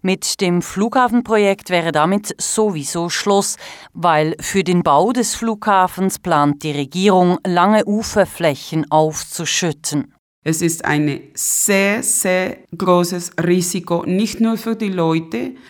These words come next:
Speaker 2: für Biodiversität, aber auch für Klima.
Speaker 1: Taliptip liegt im Mündungsgebiet verschiedener Flüsse und durch das Brackwasser, diese Mischung aus Süß- und Salzwasser,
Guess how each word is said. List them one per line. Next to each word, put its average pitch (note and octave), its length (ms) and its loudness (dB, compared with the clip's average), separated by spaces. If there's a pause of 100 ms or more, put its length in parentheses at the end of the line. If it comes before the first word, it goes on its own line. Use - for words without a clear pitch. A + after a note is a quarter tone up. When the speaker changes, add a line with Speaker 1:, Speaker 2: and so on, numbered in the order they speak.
Speaker 2:
für E3+ 220 -2
Biodiversität, E3 1200 -2 (140)
aber D3+ 380 -2
auch C#3 140 -4
für D#3 320 -8 (260)
Klima. D3+ 540 -2 (840)
Speaker 1:
Taliptip A3 720 -2
liegt G3+ 520 -2
im G#3 120 6
Mündungsgebiet G#3 1000 2
verschiedener F3 680 -2
Flüsse E3 640 0 (280)
und D#3+ 520 -2
durch D#3 240 -6
das D#3+ 260 -2
Brackwasser, G3+ 1000 2
diese F3+ 280 -6
Mischung F#3 480 0
aus C#3 400 0
Süß- G3 360 -6
und C#3+ 180 0
Salzwasser, D#3+ 840 0